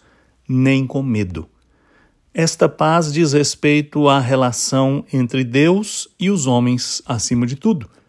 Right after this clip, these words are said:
Jesus Cristo veio ao mundo para reconciliar Deus conosco, e é esta paz que ele nos dá e que nos permite também viver em paz com os outros homens.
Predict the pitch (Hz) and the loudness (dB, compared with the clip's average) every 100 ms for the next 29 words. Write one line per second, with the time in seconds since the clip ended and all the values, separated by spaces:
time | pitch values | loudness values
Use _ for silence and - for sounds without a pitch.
0 | _ _ _ 120 131 113 110 - 120 117 | _ _ _ 2 2 2 -2 -2 -2 -2
1 | 110 113 120 110 123 160 143 127 123 123 | -2 0 2 2 0 -2 -2 0 2 2
2 | 120 107 131 156 - 143 120 143 123 123 | 0 2 0 0 -4 -8 -6 -8 -4 -4
3 | 143 143 113 110 139 143 - - 156 139 | -4 -4 -4 -2 -2 -2 -8 -8 -4 2
4 | 156 180 - - 180 - _ _ - _ | 4 4 0 -14 -14 -14 _ _ -20 _
5 | - 120 127 147 220 - - 214 214 - | 0 2 6 4 4 -2 -6 -6 -6 -4
6 | 120 117 107 - - - _ - 135 120 | -2 -2 -6 -12 -16 -20 _ -14 -4 -2
7 | 123 127 131 113 98 98 101 98 _ _ | 0 -2 -4 -4 -2 0 0 -2 _ _
8 | _ _ 120 - 156 156 147 - - 135 | _ _ -8 -2 0 0 -4 -2 0 0
9 | 135 160 247 240 185 - 226 247 185 127 | 0 2 2 2 -6 -6 -2 0 2 2
10 | 269 123 - - _ _ _ - 110 123 | 2 0 -2 -10 _ _ _ -6 -2 0
11 | 98 160 240 185 139 113 117 120 - - | 4 6 6 2 -2 0 2 2 -4 -4
12 | 113 110 101 101 - 87 90 101 92 - | -4 -2 -2 -4 -8 -4 -2 -2 -4 -6
13 | - | -8